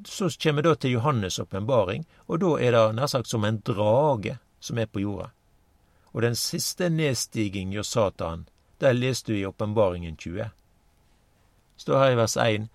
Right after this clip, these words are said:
«Jeg så en engel stige ned fra himmelen, med nøkkelen til avgrunnen og ei stor lekke i handa.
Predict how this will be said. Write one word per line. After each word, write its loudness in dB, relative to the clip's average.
«Jeg -4
så 0
en -6
engel -2
stige -4
ned -2
fra -4
himmelen, -4
med 0
nøkkelen -2
til -4
avgrunnen 0
og -2
ei 2
stor 0
lekke -4
i -6
handa. -6